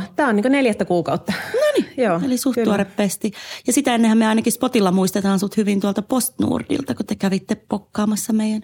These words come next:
Speaker 2: yhden palkinnonkin. Oliko vuoden urheilusponsorointi?
Speaker 1: Kyllä, kyllä. Se oli vuoden sp-, joo, kyllä, vuoden sponsori ja siitäkin taitaa
Speaker 2: Niin,
Speaker 1: olla,
Speaker 2: joo.
Speaker 1: toki nämä koronavuodet sen verran sekoittaa, että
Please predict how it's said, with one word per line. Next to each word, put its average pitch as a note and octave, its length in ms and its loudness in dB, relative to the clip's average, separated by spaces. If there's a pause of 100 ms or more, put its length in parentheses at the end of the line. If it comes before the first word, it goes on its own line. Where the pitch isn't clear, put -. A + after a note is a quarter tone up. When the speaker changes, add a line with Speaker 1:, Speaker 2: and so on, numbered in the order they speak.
(560)
Speaker 2:
yhden A#3+ 200 2
palkinnonkin. A3+ 640 0
Oliko G#3 200 -2 (140)
vuoden G#3 240 2
urheilusponsorointi? G#3 1000 0
Speaker 1:
Kyllä, A3 300 2 (240)
kyllä. F#3+ 400 2
Se - 140 -4
oli G3+ 140 0
vuoden G3+ 260 0
sp-, - 160 -20
joo, F3+ 360 0
kyllä, F#3+ 260 0
vuoden G3+ 260 0
sponsori F3 460 0
ja D#3 60 0
siitäkin F3 640 0
taitaa F3+ 320 2
Speaker 2:
Niin, F3 80 2
Speaker 1:
olla, F#3 120 -4
Speaker 2:
joo. A3 100 2
Speaker 1:
toki G3 120 0
nämä F#3+ 140 0
koronavuodet F3 1000 -2
sen F3 180 0
verran E3+ 200 0
sekoittaa, E3 540 -2
että - 260 -6